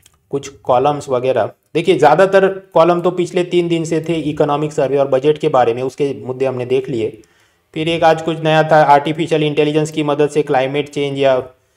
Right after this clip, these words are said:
इधर ओपन कुछ खास मज़ेदार नहीं था। गलावन वैली में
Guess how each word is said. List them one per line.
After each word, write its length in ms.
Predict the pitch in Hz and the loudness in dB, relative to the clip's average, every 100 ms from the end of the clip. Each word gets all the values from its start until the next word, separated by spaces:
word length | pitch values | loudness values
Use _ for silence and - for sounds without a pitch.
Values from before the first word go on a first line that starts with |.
| _ _ | _ _
इधर 160 | 139 147 | -2 -2
ओपन 280 | 143 160 | -2 -4
कुछ 260 | 156 160 - | -4 -6 0
खास 240 | 156 143 147 _ _ _ _ _ 139 | 0 0 -6 _ _ _ _ _ -6
मज़ेदार 400 | 135 131 123 104 | -2 0 0 0
नहीं 140 | 101 | -6
था। 200 | - - _ _ _ _ _ _ _ _ _ - | -10 -16 _ _ _ _ _ _ _ _ _ -4
गलावन 440 | 113 135 143 165 165 | 4 6 8 6 6
वैली 320 | 160 160 160 | 4 4 2
में 520 | 160 165 156 160 | 0 0 0 -4